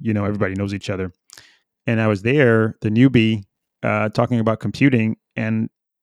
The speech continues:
you know, I felt like to some extent I, I blew people's mind, you know? People approached me and said, "I, the next day." So I gave my talk and then they came to me the next day and they says, "You know, I've been thinking about this all night."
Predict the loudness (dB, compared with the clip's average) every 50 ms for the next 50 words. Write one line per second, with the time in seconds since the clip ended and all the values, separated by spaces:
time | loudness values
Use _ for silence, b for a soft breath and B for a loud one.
0 | _ -14 -8 -4 -4 -2 -2 -2 -4 -6 -6 _ 0 0 2 2 0 -2 -4 -4
1 | _ -16 -20 -20 _ _ _ -12 -6 0 2 4 4 4 2 2 0 0 -2 -4
2 | -6 -6 -4 0 0 0 0 0 0 -2 -2 -2 0 0 0 0 0 -4 -10 -14
3 | -12 -10 -8 -6 -4 -4 -6 -6 -10 _ _ _ _ -4 -4 0 0 0 0 -2
4 | -4 _ _ _ -20 -16 -14 -6 0 2 2 2 2 0 -4 -2 -2 -2 -4 -4
5 | -4 -6 -6 -6 -10 _ _ _ _ -6 -2 0 2 2 2 0 0 -2 0 2
6 | 2 2 2 -2 -4 -6 -4 -2 0 0 0 0 0 4 4 4 4 2 0 -2
7 | 0 0 -2 -4 -4 -2 -2 -2 0 0 0 0 0 -2 -2 -2 -2 -4 -4 -6
8 | -6 -4 -2 -2 -2 -2 -2 -2 -2 0 -2 -2 0 0 0 0 2 2 2 2
9 | 2 0 2 2 2 2 4 2 0 0 -2